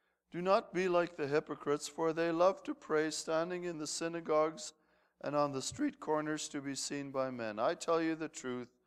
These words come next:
they have received their reward in full. But when you pray, go into your room,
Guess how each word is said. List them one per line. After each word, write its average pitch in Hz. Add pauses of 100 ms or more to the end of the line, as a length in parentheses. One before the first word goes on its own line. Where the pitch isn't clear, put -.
(420)
they 165
have 147
received 135
their 139
reward 123
in 120
full. 120
But 107
when 120
you 139
pray, 107 (1000)
go 135
into 180
your 196
room, 139